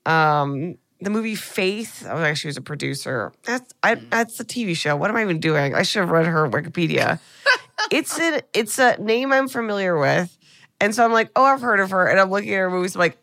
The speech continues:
Speaker 1: "I guess I've heard of her. Have I seen any single thing that she has done?" No.
Speaker 2: Well, now you've seen this.
Speaker 1: And it's great. And I really
Speaker 2: Great.
Speaker 1: enjoyed it.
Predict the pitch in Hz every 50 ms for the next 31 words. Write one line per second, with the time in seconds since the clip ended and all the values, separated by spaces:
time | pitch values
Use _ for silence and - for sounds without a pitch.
0 | _ _ - 180 196 190 208 262 262 277 240 208 185 190 214 214 208 202 196 185
1 | 175 175 180 170 170 175 180 170 - - 185 170 170 - _ _ - 143 170 185
2 | 196 214 214 214 190 - - 185 175 170 175 170 175 165 160 160 156 160 156 -
3 | 160 156 151 156 - 151 147 143 143 143 147 156 165 165 _ _ _ _ _ _
4 | _ _ - - _ _ _ _ _ _ - - 147 - - - - - - _
5 | _ _ _ _ _ _ _ _ _ _ _ _ _ _ _ _ _ _ _ -
6 | 147 165 226 311 - - _ _ _ _ _ _ _ _ _ _ _ _ _ _
7 | _ _ _ _ _ _ _ _ - 147 143 135 143 208 - 202 196 - 233 220
8 | 214 165 - - - - - - - - _ _ _ _ _ _ 170 185 208 220
9 | 214 - - 170 165 147 - - _ _ _ _ _ - 160 165 170 165 165 165
10 | 175 185 196 202 202 196 185 185 170 165 170 170 170 185 190